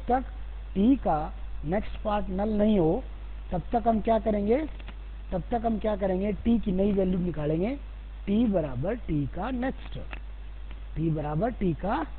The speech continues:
नेक्स्ट। इस लाइन से हम क्या करेंगे,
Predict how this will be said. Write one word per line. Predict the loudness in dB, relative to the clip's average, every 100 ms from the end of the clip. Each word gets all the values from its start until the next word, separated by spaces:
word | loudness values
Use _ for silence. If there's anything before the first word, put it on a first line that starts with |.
| -8
नेक्स्ट। | -4 -4 -4 -8 -10 -10 -10 -12 -10 -10 -8 -4
इस | -4 2
लाइन | 4 4 2 -2
से | -2
हम | -2 -2
क्या | -2 -2
करेंगे, | -2 0 -2 -2